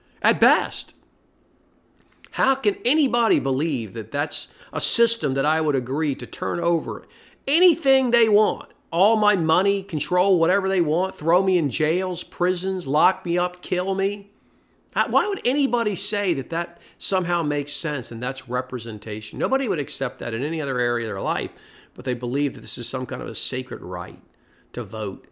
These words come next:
and have that kind of absurd representation. It's laughable. You couldn't even intervene in court with an interest that small. It's just de minimis. It's just a, an absurdity. And yet people actually run around and claim that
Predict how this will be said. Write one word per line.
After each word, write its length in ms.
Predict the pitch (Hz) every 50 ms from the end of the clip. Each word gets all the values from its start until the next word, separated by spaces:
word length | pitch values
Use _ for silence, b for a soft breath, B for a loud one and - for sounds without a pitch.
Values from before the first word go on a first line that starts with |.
| _ _
and 80 | - 107
have 180 | 117 107 101
that 220 | - 110 104 - -
kind 180 | 123 113 107
of 60 | 104
absurd 500 | 98 - - - - 101 98 101 101 92
representation. 960 | 95 95 - - - 101 104 101 95 98 - 92 92 92 - - - - - - _ _
It's 120 | - -
laughable. 540 | 196 247 370 370 - - - - 139 - - - _ _ _ b b b b b b b b b b b
You 120 | b 180 196
couldn't 240 | - - 247 226 226
even 200 | 220 185 190 180
intervene 460 | 175 180 180 165 135 143 156 160 156
in 140 | 147 131 120
court 400 | - - 156 156 151 139 - 131
with 180 | 123 110 107
an 80 | 107 101
interest 380 | 101 101 98 - 110 107 -
that 180 | - 110 - -
small. 560 | - - 107 98 90 - - - - - - -
It's 300 | - 127 - - - -
just 240 | 139 131 - -
de 120 | - 131 120
minimis. 600 | 110 107 110 113 110 101 - - - - - -
It's 180 | 107 107 -
just 360 | - - - - - - - -
a, 60 | 101
an 280 | 98 98 - 110 110
absurdity. 720 | 104 90 - - - 110 101 101 - - - - - 131 - _ _ _ _ _ b b b b b b b b b b
And 120 | - 123 131
yet 200 | 131 127 - -
people 360 | - 147 147 147 139 127 - -
actually 380 | 135 139 151 - - - 143 135
run 180 | 123 139 147
around 220 | 151 147 151 151 139
and 80 | -
claim 340 | - - 73 76 76 - -
that 160 | - - -